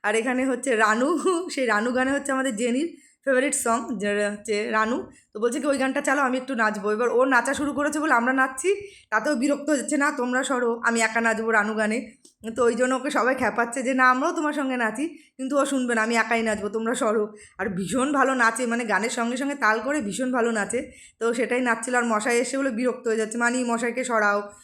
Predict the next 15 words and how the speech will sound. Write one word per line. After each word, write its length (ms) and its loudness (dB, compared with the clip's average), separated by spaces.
উম, 140 -8
মশাই 260 0
কেন 220 0
নাচছে, 320 0
আমি 140 0
একাই 260 -2
নাচবো।" 440 -2
তো 340 0
ও 100 -4
নাচানাচি 460 0
হওয়ার 200 2
পরে 160 2
এখন 180 0
আমাদের 340 2
পালা। 440 0